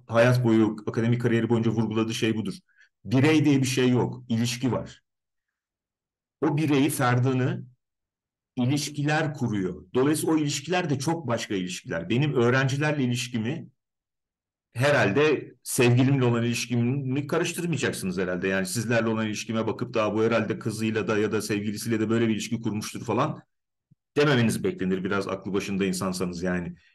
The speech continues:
Ya da bu herif Beşiktaş tribününde nasıl davranıyordur dair hiçbir bilginizin olmaması gerekir beni orada gözlemeden önce. Dolayısıyla bunların hepsi benim girdiğim ilişkilerdeki farklı veçelerim benim. Dolayısıyla o ilişkilerin dinamikleri,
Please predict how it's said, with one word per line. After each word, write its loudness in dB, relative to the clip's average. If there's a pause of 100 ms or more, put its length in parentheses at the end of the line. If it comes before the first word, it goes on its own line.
(140)
Ya 4
da 2
bu 0
herif 2
Beşiktaş -2
tribününde -2
nasıl -2
davranıyordur -2
dair 0
hiçbir -4
bilginizin 0
olmaması 0
gerekir -4
beni -2
orada -2
gözlemeden -2
önce. -14 (540)
Dolayısıyla 6
bunların 6
hepsi 2
benim 4
girdiğim 2
ilişkilerdeki 0
farklı 0 (300)
veçelerim -2
benim. -2
Dolayısıyla 0
o -6
ilişkilerin -2
dinamikleri, -2